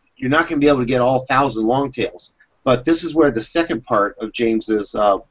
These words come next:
software comes in, and this is where he's taking the unique words.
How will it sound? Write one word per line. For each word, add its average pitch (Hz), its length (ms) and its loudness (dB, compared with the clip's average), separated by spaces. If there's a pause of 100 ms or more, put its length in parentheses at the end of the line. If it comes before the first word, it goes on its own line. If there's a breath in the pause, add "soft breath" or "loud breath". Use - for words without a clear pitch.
(260)
software 147 440 0
comes 110 320 -4
in, 98 220 -4 (260 soft breath)
and 123 120 -2
this 147 160 2
is 135 120 -4
where 135 200 2
he's 123 380 -4 (120)
taking 147 360 -2
the 110 80 -6
unique 113 460 -2
words. 113 560 -2